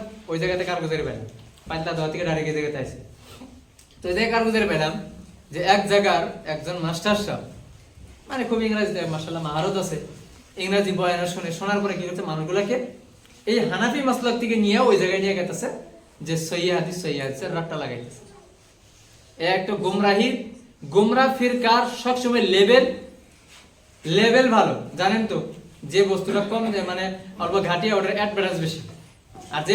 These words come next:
বস্তুটা ভালো, ওটার অ্যাডভার্টাইজ করা লাগে না, অটোমেটিক বিক্রি হয়, বুঝাইছে? তো সুতরাং লেবেল দিয়া, মানে, মানুষকে গোমরাহ করার জন্য ইহুদি এক এক ধরনের লেবেল একটা দিয়ে দিছে। এক এক ধরনের আমাদের মুসলমানগুলোকে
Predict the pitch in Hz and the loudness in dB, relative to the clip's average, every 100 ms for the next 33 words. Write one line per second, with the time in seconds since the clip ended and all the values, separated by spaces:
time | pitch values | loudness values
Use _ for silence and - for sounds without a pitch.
0 | 208 202 208 214 190 196 202 208 202 190 | 2 0 0 0 2 2 4 2 2 -2
1 | 185 208 208 180 131 113 - - 165 170 | -4 -2 0 0 -4 -8 -14 -12 -8 -6
2 | 165 165 165 160 143 120 147 196 226 - | -4 -6 -6 -8 -8 -8 -6 -4 -4 -6
3 | - - - - - 160 170 180 196 175 | -12 -16 -18 -16 -12 -6 -4 -4 -4 0
4 | 170 175 214 214 190 175 - - - - | 0 2 2 4 4 2 -2 -12 -14 -16
5 | - - 156 170 180 175 208 202 170 175 | -18 -10 -6 -4 -4 -4 -2 0 0 0
6 | 202 202 214 196 185 175 170 175 185 214 | 2 2 0 0 -4 -4 -2 -2 -2 -2
7 | - 202 160 175 190 180 160 175 180 160 | -4 -6 -6 -6 -4 -2 -2 -2 -4 -4
8 | 165 165 175 151 165 190 - - - 160 | -6 -6 -6 -8 -10 -12 -14 -18 -14 -8
9 | 160 180 165 165 160 160 160 156 160 180 | -8 -6 -4 -4 -4 -4 -6 -6 -6 -8
10 | 180 165 165 156 | -8 -6 -4 -6